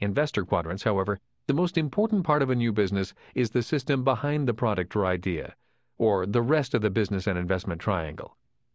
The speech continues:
I then point out that most of us can cook a better hamburger than McDonald's,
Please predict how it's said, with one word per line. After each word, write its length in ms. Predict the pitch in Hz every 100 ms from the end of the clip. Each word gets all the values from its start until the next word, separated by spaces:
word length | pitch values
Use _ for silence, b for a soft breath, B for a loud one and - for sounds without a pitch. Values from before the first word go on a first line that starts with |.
| _ _ _
I 80 | 113
then 220 | 113 165
point 240 | 139 131 113
out 160 | 107
that 140 | 104 101
most 300 | 143 214 -
of 80 | 95
us 140 | 87
can 220 | - 110
cook 200 | 110 139
a 60 | 107
better 260 | 123 104
hamburger 460 | 107 165 147 107 98
than 160 | 90 87
McDonald's, 600 | 87 110 92 76 -